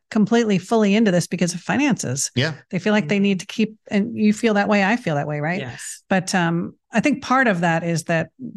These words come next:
Speaker 1: we do need to hold the light in whatever
Speaker 2: Mm-hmm.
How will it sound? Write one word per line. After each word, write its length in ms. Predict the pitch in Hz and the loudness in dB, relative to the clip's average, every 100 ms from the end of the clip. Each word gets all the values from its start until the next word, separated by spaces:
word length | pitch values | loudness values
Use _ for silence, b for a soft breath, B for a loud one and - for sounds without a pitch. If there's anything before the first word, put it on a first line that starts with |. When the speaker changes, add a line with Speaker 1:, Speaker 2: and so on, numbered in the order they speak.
| 202 | -4
Speaker 1:
we 180 | 208 190 | 0 4
do 160 | 208 202 | 4 4
need 140 | 170 | 2
to 60 | 170 | 0
hold 240 | 180 170 | 0 0
the 80 | 160 | 0
light 260 | 165 170 185 | 2 0 0
in 140 | 160 | 0
whatever 460 | 160 170 160 160 - _ _ - | 2 0 0 -4 -6 _ _ -2
Speaker 2:
Mm-hmm. 360 | 101 98 104 | 0 0 -2